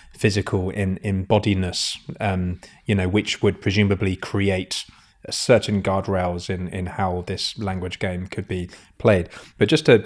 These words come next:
go back a tiny bit, so the interesting thing about humans is that because of our evolutionary history, we don't necessarily need to have language. So you, you can raise, um, humans without language, but they will be very, very different humans with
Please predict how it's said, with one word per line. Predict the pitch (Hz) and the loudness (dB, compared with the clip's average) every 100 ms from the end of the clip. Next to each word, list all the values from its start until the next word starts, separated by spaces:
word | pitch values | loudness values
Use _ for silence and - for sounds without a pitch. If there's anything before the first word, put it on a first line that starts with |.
| - - | -2 -6
go | - 117 | 2 4
back | 104 | 4
a | - | 0
tiny | 113 104 | 2 2
bit, | 95 - | 2 -2
so | 107 | 2
the | 120 | 4
interesting | 147 - 120 | 4 2 2
thing | 113 | 4
about | 98 98 98 | 4 2 2
humans | 110 98 90 87 | 2 4 0 -4
is | - 101 - | -4 -6 -2
that | 98 95 - - _ _ _ _ _ - - | -2 -2 -8 -20 _ _ _ _ _ -16 -4
because | 123 143 127 | 0 2 2
of | 117 | 4
our | 113 | 4
evolutionary | 120 110 107 101 - 101 95 | 4 2 2 2 0 -2 -2
history, | 87 113 - 101 87 87 - - - _ - | -2 -4 -2 -2 -2 -6 -16 -20 -20 _ -2
we | 110 113 | 2 4
don't | 110 143 131 107 127 | 6 4 4 2 2
necessarily | 151 - 120 - 147 117 101 | 2 0 -2 2 4 4 4
need | 101 110 107 104 | 2 4 4 2
to | - 98 | -2 -4
have | 104 101 | -2 0
language. | 98 92 87 85 | 0 -2 -4 -4
So | - | -2
you, | 98 98 98 | -2 -2 -2
you | 113 101 | -4 -4
can | - 98 98 | -2 0 0
raise, | 98 117 113 101 95 - - - | 2 4 4 0 -2 -8 -10 -6
um, | 101 98 92 | -2 -2 -4
humans | - 101 98 90 | -2 0 0 -2
without | 104 101 104 | 0 0 -2
language, | 104 92 87 87 - | -2 -4 -6 -10 -4
but | 107 | -2
they | 113 110 | 0 2
will | 151 127 | 2 2
be | 107 98 92 | 2 0 -2
very, | 98 113 107 | 0 2 4
very | 98 98 95 | 2 0 0
different | 98 - 92 | -2 -4 -10
humans | - 107 98 90 87 | -8 -6 -4 -4 -6
with | 104 98 92 | -4 -4 -4